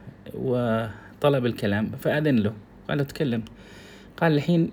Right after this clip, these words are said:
داخل القاعة هذه عشرة آلاف." "نعم." "واللي يوجدها هو يشيلها بدون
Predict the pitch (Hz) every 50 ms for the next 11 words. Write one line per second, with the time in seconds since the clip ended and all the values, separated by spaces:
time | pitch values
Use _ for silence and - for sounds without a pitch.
0 | - - 135 143 156 160 - 151 135 117 - 156 143 139 139 139 147 143 143 123
1 | 127 131 - 139 - - 127 123 123 127 139 131 - - - - - 123 123 110
2 | 92 - - - - - - - - - - - - - 131 127 139 135 131 135
3 | 135 131 131 147 143 135 120 113 104 - - - - - - 160 143 131 - -
4 | - 123 113 - 156 151 143 139 143 147 151 127 120 113 120 147 143 143 143 156